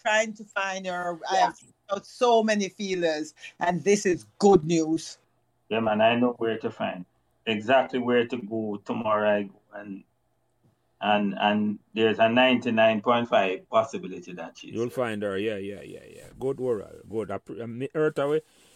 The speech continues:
Speaker 4: and then when it, we, as I say, we talk about, we talk about it off the year because, as I say, we don't want, yeah, we could leave it
Speaker 1: Yeah.
Speaker 4: right there. So yes, yes,
Speaker 1: Yeah.
Speaker 4: yes, yes,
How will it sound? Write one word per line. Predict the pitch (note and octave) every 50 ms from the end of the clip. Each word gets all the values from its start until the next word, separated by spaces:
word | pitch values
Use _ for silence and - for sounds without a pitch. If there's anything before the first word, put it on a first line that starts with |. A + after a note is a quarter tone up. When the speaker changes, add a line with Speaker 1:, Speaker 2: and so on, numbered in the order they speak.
| _ _ -
Speaker 4:
and | - B2 C#3 C#3
then | C3+ B2+
when | B2 B2+ C3+
it, | C#3+ D3 -
we, | - C3 D3 D3+ C#3+ -
as | - D#3 E3
I | -
say, | C3+ - D3 C#3
we | D3 D#3+
talk | - F3+ E3+ E3+ C#3+
about, | D#3+ F3 E3+ -
we | D3+ F3 G3 G3+
talk | - A3 G3+ F#3+
about | F3+ G3+ G3+ E3+
it | D#3 C#3
off | C#3 C3 A#2+ G#2+
the | A2 B2 A#2+
year | G#2+ G2 F2+ D#2+
because, | D#2+ G2 - - A#2+ A2 G#2 G#2 F#2 F2+ - -
as | - G#2 A#2
I | B2+
say, | C3+ - - B2 G2 F#2+
we | F2+ F2 A2
don't | A2 A#2+ A#2 A2+ A2
want, | A2 G#2+ G#2+ G#2 G#2+ G#2 - _ - - - -
yeah, | - A#2 B2 B2 -
we | B2
could | B2 - D#3+ D3+
leave | C#3+ A#2+
it | G#2+ -
Speaker 1:
Yeah. | - -
Speaker 4:
right | G#2+ G#2+ F#2+
there. | F2+ F2+
So | - F#2 D2+
yes, | E2 G2+ G2+ F2 D#2 - - - - -
yes, | - - A2 F#2 E2 - -
Speaker 1:
Yeah. | F3 F3
Speaker 4:
yes, | - G#3 - _ -
yes, | -